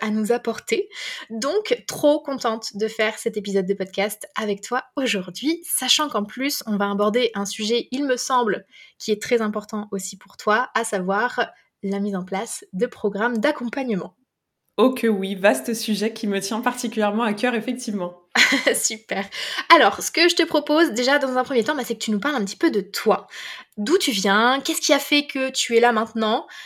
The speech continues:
Speaker 1: Quels ont été tes déclics peut-être aussi ? Voilà, raconte-moi tout.
Speaker 2: Bon, je vais essayer de te faire une version semi-courte, pas trop courte,
Speaker 1: <laughs>
Speaker 2: histoire qu'on ait un peu des, des, des infos et en même temps pas trop longue non plus. D'où
Speaker 1: Mhm.
Speaker 2: je viens, euh,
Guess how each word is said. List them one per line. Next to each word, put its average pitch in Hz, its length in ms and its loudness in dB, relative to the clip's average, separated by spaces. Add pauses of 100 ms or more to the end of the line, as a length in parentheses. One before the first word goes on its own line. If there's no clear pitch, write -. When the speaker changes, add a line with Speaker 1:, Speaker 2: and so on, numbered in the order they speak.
(140)
Speaker 1:
Quels 254 260 -2
ont 269 60 0
été 262 180 -2
tes 226 120 -2
déclics 208 640 -6
peut-être 208 400 -4
aussi ? 220 420 -10 (100)
Voilà, - 200 -6
raconte-moi 240 380 -4
tout. - 120 -14 (920)
Speaker 2:
Bon, 170 260 -4
je 160 80 -8
vais 185 80 0
essayer 240 240 0
de 247 40 -12
te 220 120 0
faire 226 180 0
une 214 80 2
version 226 420 -4 (720)
semi-courte, 254 880 6
pas 247 140 2
trop 247 180 2
courte, 262 360 4
Speaker 1:
<laughs> - 0 -
Speaker 2:
histoire 214 260 -2
qu'on 208 100 0
ait 208 60 2
un 202 100 2
peu 233 140 2
des, 208 320 4
des, 196 160 0
des 202 240 0
infos 220 300 0
et 220 60 2
en 202 40 2
même 190 100 0
temps 220 140 0
pas 254 160 2
trop 254 160 -2
longue 220 180 4
non 190 140 2
plus. 233 400 -2 (300)
D'où 208 240 0
Speaker 1:
Mhm. 302 40 2
Speaker 2:
je 247 140 0
viens, 220 720 -2
euh, 185 680 -6